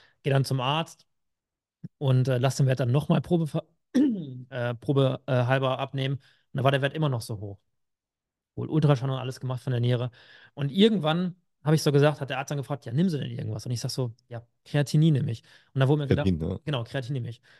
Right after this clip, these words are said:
Speaker 1: Und dann hab ich so gedacht: "Scheiße, ich nehme ja Kreatin. Kreatininwert hoch. Stimmt, da war ja was."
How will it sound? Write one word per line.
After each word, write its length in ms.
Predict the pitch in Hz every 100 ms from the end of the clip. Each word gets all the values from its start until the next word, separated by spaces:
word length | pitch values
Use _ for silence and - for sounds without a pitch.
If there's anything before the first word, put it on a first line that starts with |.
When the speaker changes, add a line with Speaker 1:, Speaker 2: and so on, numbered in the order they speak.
| _ _ _ _ -
Speaker 1:
Und 80 |
dann 120 | 139 139
hab 80 |
ich 60 | 143
so 80 | 143
gedacht: 180 | 135 - _ _ _ _ _ -
"Scheiße, 320 | - 143 117
ich 60 |
nehme 120 | 131 127
ja 80 |
Kreatin. 640 | 113 - 113 - 135 110 - _ _ _
Kreatininwert 560 | - 117 135 147 135 110
hoch. 300 | 143 180 - _ _ _
Stimmt, 360 | - - 147 120
da 80 |
war 120 | 131 147
ja 140 | 120
was." 260 | 131 175